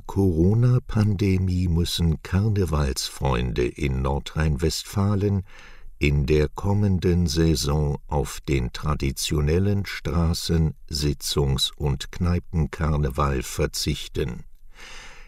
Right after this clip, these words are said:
Karneval in der bekannten Form sei angesichts der Infektionslage nicht möglich, teilte die Düsseldorfer Staatskanzlei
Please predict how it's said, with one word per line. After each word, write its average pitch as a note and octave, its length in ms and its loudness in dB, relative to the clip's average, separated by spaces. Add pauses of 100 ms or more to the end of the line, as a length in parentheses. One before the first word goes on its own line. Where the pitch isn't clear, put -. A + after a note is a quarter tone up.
(100)
Karneval A#2 840 4
in F2+ 260 2
der F2 220 2
bekannten F#2+ 840 0
Form E2+ 520 -2 (340)
sei C#2+ 480 -2 (100)
angesichts F#2+ 880 -2
der D#2+ 280 2
Infektionslage C#2+ 1400 -2
nicht D2+ 420 -4
möglich, D#2 680 -2 (560)
teilte C2+ 560 -2
die D2 280 0
Düsseldorfer F#2+ 920 0
Staatskanzlei C#2+ 1200 -2